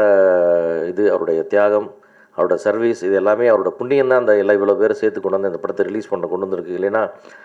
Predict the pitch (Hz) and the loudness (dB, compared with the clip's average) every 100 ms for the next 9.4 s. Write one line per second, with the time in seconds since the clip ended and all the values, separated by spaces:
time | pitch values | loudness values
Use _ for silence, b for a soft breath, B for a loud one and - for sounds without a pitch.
0 | B B 98 98 104 113 104 113 104 98 | B B 0 2 4 4 4 4 2 2
1 | 110 127 127 117 104 - 113 98 101 - | 0 2 0 0 -6 -4 -2 2 2 0
2 | 98 92 98 85 98 92 135 139 117 80 | -2 -2 -2 -2 -2 0 2 2 0 -2
3 | - - B B B - 98 139 151 143 | -12 -20 B B B -6 0 2 4 4
4 | 135 127 131 127 127 120 131 131 123 - | 4 2 2 2 2 0 0 0 -2 -2
5 | 113 123 117 - 107 117 110 123 127 120 | -4 -4 -4 -2 -2 2 2 2 0 0
6 | 131 123 110 113 104 98 95 123 123 107 | 2 2 0 -2 0 0 0 -2 -6 -4
7 | 101 101 127 123 - B B B 117 135 | 0 2 2 0 -4 B B B -4 0
8 | 139 139 135 123 131 - 117 117 104 101 | 2 2 0 0 -2 2 2 4 4 2
9 | 101 101 107 | -2 -4 -4